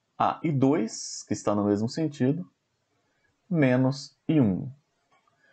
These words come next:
E qual o efeito de ter uma fonte de corrente entre duas malhas? O efeito direto é exatamente esse. Ao ter uma fonte de corrente entre duas malhas, nós geramos,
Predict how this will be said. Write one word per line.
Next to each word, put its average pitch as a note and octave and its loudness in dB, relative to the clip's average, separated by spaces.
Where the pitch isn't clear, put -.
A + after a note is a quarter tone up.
E G#3+ 0
qual C#4 2
o C4+ 4
efeito C#3 0
de - 0
ter D3+ 0
uma D3 2
fonte D3 0
de C#3 2
corrente C3 0
entre B2 -8
duas A#2+ 2
malhas? - -2
O G#3+ 4
efeito B2+ 2
direto E3 2
é F#3 0
exatamente D3+ 0
esse. - -8
Ao G#3 2
ter A2+ 2
uma A2+ 2
fonte D#3 -2
de C#3 0
corrente G#2+ 0
entre G#2+ -8
duas D3 2
malhas, B2+ 0
nós D#3+ 2
geramos, C3+ 2